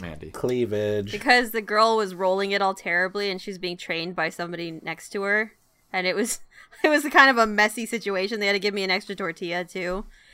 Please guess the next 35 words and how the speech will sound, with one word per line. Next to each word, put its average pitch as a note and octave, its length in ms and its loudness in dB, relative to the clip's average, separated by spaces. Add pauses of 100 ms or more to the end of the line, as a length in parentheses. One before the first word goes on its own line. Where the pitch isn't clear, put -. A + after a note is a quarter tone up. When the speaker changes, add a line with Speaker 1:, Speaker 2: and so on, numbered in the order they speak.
(120)
Speaker 3:
and G#3 120 -6
she's G#3+ 120 -6
like, G#3+ 140 4
"Sorry, A3+ 320 8
this A3+ 160 -2
is G#3+ 80 -10
her A3+ 140 -4
first G#3 260 -6
day," E3+ 480 -2
and - 100 -12
then F3+ 280 -8 (400)
they G3 120 -6
didn't F#3 220 -4
charge F3 260 -6
me F3 120 -10
for E3+ 220 -8
it. E3+ 120 -8 (1040)
Speaker 1:
Okay, F2+ 460 -6
never G#2 180 2
Speaker 2:
Did F#2 100 0
you G#2+ 100 4
Speaker 1:
mind. A#2 80 4
Speaker 2:
ask G#2 260 4
Speaker 1:
Because, C3+ 180 2
Speaker 2:
them A#2+ 180 -2
for A#2+ 120 -6
Speaker 1:
so C#3+ 140 2
Speaker 2:
that? D3 80 0
Speaker 1:
what D3+ 120 4
I've F3 180 0
been C3+ 180 0
told G2 360 -4
is - 160 -6
that G2 160 -6
Speaker 3:
Mm-mm. - 100 -6